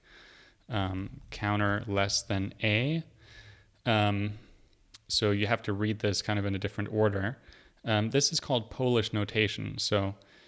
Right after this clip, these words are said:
you open the parentheses, then the first thing within the parentheses is a function you want to invoke. And then all the parameters to the function are passed in as a list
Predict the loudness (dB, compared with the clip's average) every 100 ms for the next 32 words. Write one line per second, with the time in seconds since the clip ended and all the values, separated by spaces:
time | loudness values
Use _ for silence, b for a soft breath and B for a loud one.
0 | B B 0 2 4 2 2 2 2 0
1 | -2 0 0 -2 -2 0 0 -2 2 4
2 | 4 2 2 2 2 -2 -2 0 -2 -2
3 | -4 -4 -4 -4 -4 -4 0 0 -2 2
4 | 2 2 0 0 0 -2 -2 -2 0 0
5 | -2 -8 _ b b b b b -10 -4
6 | -2 2 2 2 0 -2 2 6 6 6
7 | 2 0 -2 -4 2 4 4 2 0 -2
8 | 0 -2 -2 -4 -4 -6 -14 _ _ _
9 | _ -4 -2 -4 -2 -2 -2 0 -2 -6
10 | -6 -2 -2 0 -2 -2 -6